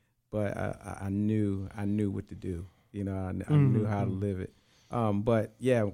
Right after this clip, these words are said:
Speaker 1: Kiana didn't start going to church until our early twenties.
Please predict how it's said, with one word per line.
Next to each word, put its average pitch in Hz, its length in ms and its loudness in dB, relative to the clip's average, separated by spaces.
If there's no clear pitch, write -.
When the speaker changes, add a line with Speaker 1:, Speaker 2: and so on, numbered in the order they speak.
Speaker 1:
Kiana 113 560 0
didn't 113 200 -2
start 107 460 -4
going 107 220 -2
to 98 80 -4
church 107 400 -6
until 101 580 -2
our - 720 -6
early 110 280 -4
twenties. 107 580 -6